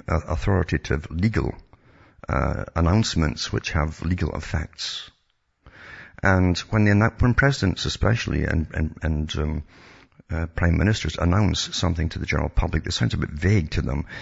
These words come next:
there's a reason for it being vague. It's 'cause generally the public wouldn't like it if they understood it.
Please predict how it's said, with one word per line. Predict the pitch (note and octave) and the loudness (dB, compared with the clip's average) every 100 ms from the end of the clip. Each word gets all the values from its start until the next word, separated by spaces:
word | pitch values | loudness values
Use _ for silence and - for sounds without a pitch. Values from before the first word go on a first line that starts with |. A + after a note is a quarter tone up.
| - | -6
there's | - | 2
a | A2 | 2
reason | F2+ C#3+ A#2 E2+ | 4 2 2 0
for | - | 0
it | - | -2
being | D#2+ D#2 C#2+ | 0 -2 0
vague. | F#2+ B2+ D2+ | 2 2 2
It's | E2+ | -4
'cause | - - | -6 -2
generally | F#2 D#2+ | 0 0
the | C#2 | 0
public | - D#2+ - | -2 -2 -2
wouldn't | D2 D2+ | -6 -2
like | G#2 - | -2 -2
it | - | -6
if | |
they | - | -2
understood | - - - C#3+ | -4 -4 -4 -2
it. | - | -4